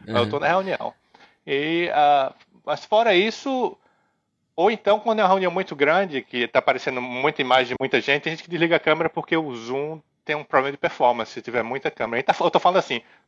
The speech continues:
Speaker 1: duzentas e oitenta pessoas na reunião, tá? Não tô falando,
Speaker 2: É.
Speaker 1: é, assim, não é, não é três ou treze, certo? É quando é reunião
Speaker 2: Uhum.
Speaker 1: maior, então o pessoal
Speaker 2: Uhum.
Speaker 1: desliga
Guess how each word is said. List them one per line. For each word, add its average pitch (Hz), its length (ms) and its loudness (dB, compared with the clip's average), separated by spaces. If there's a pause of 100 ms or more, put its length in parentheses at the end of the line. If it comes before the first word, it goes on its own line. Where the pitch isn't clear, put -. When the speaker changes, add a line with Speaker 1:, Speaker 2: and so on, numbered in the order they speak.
Speaker 1:
duzentas 175 420 0
e 175 60 2
oitenta 165 340 2
pessoas 147 360 0
na 143 80 -2
reunião, 135 360 2
tá? 110 160 0
Não 113 80 -4
tô 127 120 -4
falando, 110 280 2
Speaker 2:
É. 120 220 -2 (400)
Speaker 1:
é, 143 300 4
assim, 143 160 -2
não 143 120 2
é, 131 220 4 (300)
não 139 80 0
é 127 40 4
três 143 600 0
ou 123 80 -2
treze, 123 500 0
certo? 135 300 0
É 131 100 0
quando 147 200 -2
é - 20 2
reunião 156 260 2
Speaker 2:
Uhum. - 60 -2
Speaker 1:
maior, 123 440 4
então 135 140 -12
o - 60 -8
pessoal 151 320 0
Speaker 2:
Uhum. 117 360 0 (200)
Speaker 1:
desliga 147 320 2